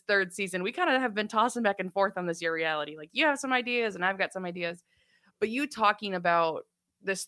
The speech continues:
three-hour homework struggle, and it could look like this or it could look like this. Um, the thing that I hear different is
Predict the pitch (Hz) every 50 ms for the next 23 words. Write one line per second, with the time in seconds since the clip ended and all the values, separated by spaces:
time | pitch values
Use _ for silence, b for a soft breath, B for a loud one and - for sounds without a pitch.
0 | _ - 196 185 185 185 180 170 165 165 165 165 165 165 165 156 160 175 190 196
1 | - - - 202 196 196 196 196 196 175 175 175 175 175 - 190 - - 262 240
2 | 247 247 - 240 226 - 208 214 214 - 208 190 - 214 196 190 190 - 185 180
3 | _ - 180 175 175 - - - b b b b b b b b b - 180 175
4 | 170 165 160 156 156 170 160 - _ _ _ _ _ _ _ _ _ _ _ _
5 | _ _ - - - _ _ _ _ _ - 196 208 214 208 - - 208 208 208
6 | 220 226 220 208 202 196 202 202 190 180 180 175 165 - - - _ _ - 175
7 | 170 175 - 220 220 226 220 - - 175 170 170 165 170 165 - - -